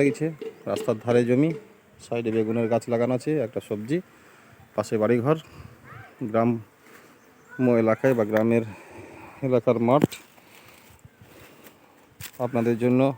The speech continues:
গ্রামে গঞ্জে ঘুরে ফিরে এইসব কিছু দেখা না দেখা ভিডিও বানাই আপনাদের ভালো লাগার উদ্দেশ্যে বন্ধুরা। পাশে এই যে অন্য কোনো একটা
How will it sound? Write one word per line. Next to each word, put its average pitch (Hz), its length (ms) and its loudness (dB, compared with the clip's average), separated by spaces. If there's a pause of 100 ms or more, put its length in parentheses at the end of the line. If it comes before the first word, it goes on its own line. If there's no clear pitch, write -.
(140)
গ্রামে 117 320 -2
গঞ্জে 117 260 0
ঘুরে 117 260 -2
ফিরে 131 240 2 (640)
এইসব 120 360 2 (1160)
কিছু 208 220 2
দেখা 160 280 4
না 151 160 2
দেখা 139 220 0 (140)
ভিডিও 127 260 0
বানাই 123 280 0 (1400)
আপনাদের 131 260 4
ভালো 123 280 0
লাগার 127 240 2
উদ্দেশ্যে 120 300 -4
বন্ধুরা। 123 400 0 (600)
পাশে 127 240 0
এই 120 80 2
যে 135 120 4 (2750)
অন্য 127 180 2
কোনো 123 140 2
একটা 120 140 -2